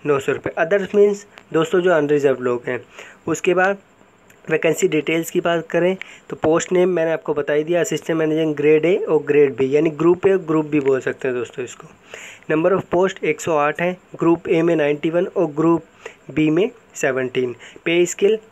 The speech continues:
जो group A या group grade ए के जो लोग हैं, उनकी जो salary रहेगी अट्ठाईस हज़ार एक सौ पचास रुपये से पचपन हज़ार छः सौ रुपये per month रहेगी। group V वालों के लिए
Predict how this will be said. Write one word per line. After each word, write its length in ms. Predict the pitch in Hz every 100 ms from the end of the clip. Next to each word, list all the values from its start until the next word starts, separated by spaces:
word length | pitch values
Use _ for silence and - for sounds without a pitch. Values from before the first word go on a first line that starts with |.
| 143
जो 120 | 160 143
group 420 | 151 165 185 - 180
A 120 | 170
या 200 | 165 160
group 400 | 156 156 165 -
grade 380 | 147 170 175 156 - -
ए 120 | 175
के 140 | 180 185
जो 140 | 170
लोग 220 | 156 143
हैं, 100 | 139 143
उनकी 340 | 160 156 180
जो 120 | 170
salary 320 | 160 147 147
रहेगी 320 | 165 160 156 170
अट्ठाईस 320 | 156 156 147
हज़ार 160 | 160
एक 100 | 156
सौ 100 | 156
पचास 360 | 160 151 151 147
रुपये 200 | 147 151
से 120 | 156 160
पचपन 320 | 151 - 170 151
हज़ार 360 | 147 139 131 - - - - -
छः 160 | - 160
सौ 140 | -
रुपये 180 | 160 170 160
per 100 | 151
month 200 | 147 156
रहेगी। 400 | 165 156 151 185 190 - - 147
group 320 | 160 196 156 143
V 200 | 190 185
वालों 280 | 175 156 151
के 160 | 151
लिए 260 | 143 135